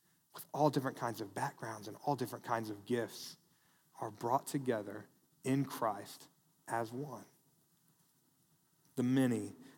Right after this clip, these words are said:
become one. If we try to unite ourselves with others based on ever-changing commonalities that we may share at the time, the relationship will almost always fall apart.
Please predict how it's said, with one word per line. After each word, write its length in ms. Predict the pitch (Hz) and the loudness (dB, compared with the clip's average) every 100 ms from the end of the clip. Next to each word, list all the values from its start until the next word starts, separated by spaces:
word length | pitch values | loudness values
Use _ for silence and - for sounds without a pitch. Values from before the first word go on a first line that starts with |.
| _ | _
become 580 | 117 - 135 110 98 98 - _ _ _ | -10 -6 -2 -2 -2 -8 -14 _ _ _
one. 320 | 117 104 101 98 _ _ _ - - - - - | -4 -2 -4 -12 _ _ _ -20 -16 -14 -14 -6
If 120 | - | 12
we 80 | 165 | 12
try 220 | 156 156 | 12 12
to 60 | 139 | 12
unite 380 | 131 131 139 131 | 10 10 10 8
ourselves 500 | 123 - 131 127 - | 6 6 4 6 4
with 200 | 117 - | 2 6
others 520 | 127 113 101 113 - - - _ 117 | 4 6 2 -2 -4 -12 -20 _ 6
based 380 | 143 151 156 - | 12 12 12 10
on 220 | 131 127 - | 8 8 6
ever-changing 960 | 143 151 175 170 - 143 147 147 156 147 | 6 8 8 8 6 6 6 6 4 2
commonalities 1000 | - 139 139 123 117 120 135 147 160 127 | 6 10 10 10 8 8 8 6 4 4
that 100 | 117 | 8
we 160 | 135 | 10
may 180 | 151 143 | 12 10
share 420 | 135 - 147 143 143 | 8 8 8 8 8
at 220 | 139 131 | 6 6
the 80 | - | 4
time, 600 | - - 135 143 220 254 - - - _ _ _ _ - | -2 4 8 8 8 4 -2 -16 -20 _ _ _ _ 4
the 80 | 139 | 8
relationship 840 | 139 139 147 147 131 - 123 - | 10 10 10 8 4 4 4 6
will 200 | 120 - - _ _ _ _ _ _ | 2 2 -12 _ _ _ _ _ _
almost 400 | 143 151 147 127 - | 8 10 8 6 6
always 540 | 117 110 104 98 - - | 6 6 4 -2 -6 -10
fall 240 | - 110 101 | -2 0 0
apart. 320 | - 104 | -4 -10